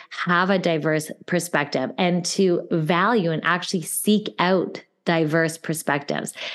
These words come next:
It can be done by just engaging with people, uh, from different backgrounds, people with different cultures, people with different identities. And just by increasing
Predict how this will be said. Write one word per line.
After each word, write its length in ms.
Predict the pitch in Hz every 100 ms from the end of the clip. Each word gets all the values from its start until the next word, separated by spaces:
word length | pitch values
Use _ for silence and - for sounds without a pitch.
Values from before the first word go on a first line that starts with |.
| -
It 180 | 220 226
can 140 | 277
be 140 | 311 240
done 280 | 180 175
by 140 | 202 185
just 220 | 190 190
engaging 640 | 180 165 156 165 175 196
with 260 | 175 156 -
people, 480 | - 185 185 175 -
uh, 280 | 165 156 156 -
from 220 | 175 175
different 340 | 170 165 190
backgrounds, 640 | 190 254 285 165 135 127 - - -
people 320 | - 180 190
with 180 | 190 190
different 380 | 202 202 208 202
cultures, 580 | - 208 254 175 143 147
people 340 | - 190 190
with 220 | 185 185 190
different 300 | 185 196 190
identities. 840 | 185 180 190 240 185 139 92 - - - - _
And 240 | 202 208 196
just 220 | 240 254
by 140 | 277
increasing 1040 | - 208 190 - - 180 185 226 240 247